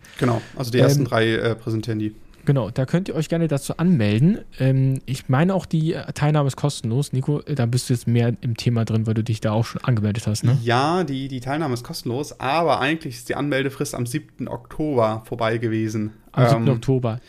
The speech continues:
Speaker 2: Ja, aber vielleicht
Speaker 1: genau,
Speaker 2: kann man ja noch
Speaker 1: also
Speaker 2: mal probieren.
Speaker 1: da würde ich vielleicht sonst einfach mal den, äh, den Verlag anschreiben, ähm, weil das geht ja
Speaker 2: Genau.
Speaker 1: vor allem,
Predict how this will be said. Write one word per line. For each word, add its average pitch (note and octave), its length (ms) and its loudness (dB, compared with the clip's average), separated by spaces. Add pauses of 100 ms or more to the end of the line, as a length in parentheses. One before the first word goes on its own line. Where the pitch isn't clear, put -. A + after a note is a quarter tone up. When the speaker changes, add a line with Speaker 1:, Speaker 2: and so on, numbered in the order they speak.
(100)
Speaker 2:
Ja, - 160 -14
aber G2+ 200 -4
vielleicht - 240 -6
Speaker 1:
genau, C#3 160 4
Speaker 2:
kann B2+ 80 4
man A2+ 80 0
ja A2 80 -2
noch A2 60 -4
Speaker 1:
also D#3 140 2
Speaker 2:
mal D3 60 2
probieren. B2 460 -4
Speaker 1:
da C3+ 260 0
würde F3 220 0
ich C#3 180 -4
vielleicht D3 420 -4
sonst B2+ 140 -10
einfach C3+ 280 -6
mal A#2+ 120 -2
den, A#2 320 -4
äh, A#2 320 0
den A2 400 -4
Verlag A2+ 480 0
anschreiben, C3+ 760 -2
ähm, A2 240 -2
weil A2 100 2
das A2+ 120 -6
geht A2+ 140 -2
ja A2 60 2
Speaker 2:
Genau. G#2 60 2
Speaker 1:
vor A2+ 100 4
allem, A#2+ 140 2